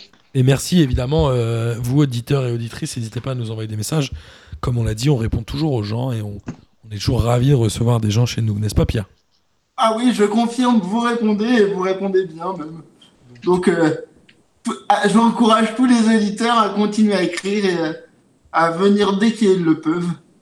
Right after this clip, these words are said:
Speaker 1: Exactement. Et tu peux, euh, donner ton kiff du coup, Pierre.
Speaker 2: Bah, moi, mon kiff, c'est pas vraiment un kiff. Enfin, c'est la disparition de Christophe Revaux, un grand gardien, notamment au,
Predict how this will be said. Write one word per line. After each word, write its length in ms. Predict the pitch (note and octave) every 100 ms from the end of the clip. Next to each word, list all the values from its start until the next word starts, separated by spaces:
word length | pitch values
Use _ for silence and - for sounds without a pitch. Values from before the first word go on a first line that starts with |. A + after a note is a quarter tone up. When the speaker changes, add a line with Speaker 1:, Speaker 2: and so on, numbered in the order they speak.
| -
Speaker 1:
Exactement. 680 | A2+ A2 C#3 - C3+ A2+ - _ _ D3+
Et 120 | C3+
tu 140 | -
peux, 300 | - G3 A3+
euh, 220 | C#3+ A#2+
donner 280 | A#2+ C3 G#3
ton 160 | - C3+
kiff 180 | - A#2+
du 120 | A2
coup, 120 | B2
Pierre. 280 | - - - _ _ _ _ _ _ _ -
Speaker 2:
Bah, 240 | F#3 G#3+
moi, 180 | A3+ A#3+
mon 200 | A#3 A3+
kiff, 320 | - B3+ B3 -
c'est 460 | G3+ F#3+ F#3+ - -
pas 160 | A3 G#3
vraiment 440 | G#3 A3 G#3 G3+
un 320 | F3+ F3+ F3 - _ _ _ -
kiff. 260 | A3+ A3+
Enfin, 600 | F#3+ E3 E3+ E3+ E3+ E3 - G3+
c'est 140 | - A#3+ A#3 - -
la 220 | B3+ A3
disparition 840 | F#3 G3+ - A3+ A3 G#3+ - A#3+ A#3
de 300 | F3+ F3+ F3 - _ _ -
Christophe 440 | A#3 A3+ A3+ A3
Revaux, 420 | G#3 G#3 G3+ A3+
un 160 | A3+ A3
grand 220 | G#3 A#3+
gardien, 480 | A3+ G3+ G3 G#3+ A#3
notamment 500 | F#3+ F3 F#3+ F#3+ F#3
au, 240 | E3+ F3